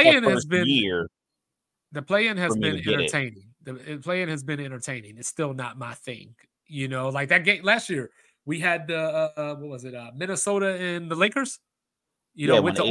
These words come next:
Speaker 1: D
Speaker 2: overtime
Speaker 1: fouled
Speaker 2: with,
Speaker 1: him for no
Speaker 2: yeah, I
Speaker 1: reason.
Speaker 2: was just about to say that. Yeah, that they went to overtime.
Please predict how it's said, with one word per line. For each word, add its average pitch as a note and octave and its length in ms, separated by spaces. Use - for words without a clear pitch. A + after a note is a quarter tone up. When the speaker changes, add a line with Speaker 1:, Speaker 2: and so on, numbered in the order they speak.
Speaker 1:
D - 0
Speaker 2:
overtime - 340
Speaker 1:
fouled F3 280
Speaker 2:
with, D#3 120
Speaker 1:
him - 120
for E3 80
no G3 60
Speaker 2:
yeah, F3+ 160
I B2+ 60
Speaker 1:
reason. B2 160
Speaker 2:
was D3 140
just F3 140
about F3 160
to F3+ 60
say F3+ 200
that. C3+ 200
Yeah, D3 260
that D3+ 220
they D3+ 140
went D#3+ 180
to D#3+ 60
overtime. E3 580